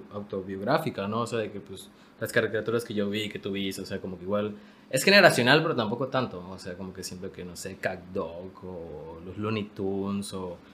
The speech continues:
Cartoon Network, o como que esa programación de los domingos o el sábado en la tarde era como, pues, todos la vimos, ¿no? Entonces, para mí era como agarrar eso, que siento que ya tiene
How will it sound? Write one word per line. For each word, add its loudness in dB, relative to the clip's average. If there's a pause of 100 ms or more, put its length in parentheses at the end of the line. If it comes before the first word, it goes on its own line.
(100)
Cartoon -2
Network, 0
o -4
como -4
que -12
esa 0
programación 2
de 0
los 0
domingos -2
o -6
el -8
sábado -4
en -4
la -8
tarde -2
era -4
como, -10 (440)
pues, -10
todos 2
la 2
vimos, 4
¿no? 0
Entonces, -6
para -2
mí 2
era -2
como -6
agarrar 2
eso, 2 (520)
que 4
siento 2
que 0
ya 8
tiene 0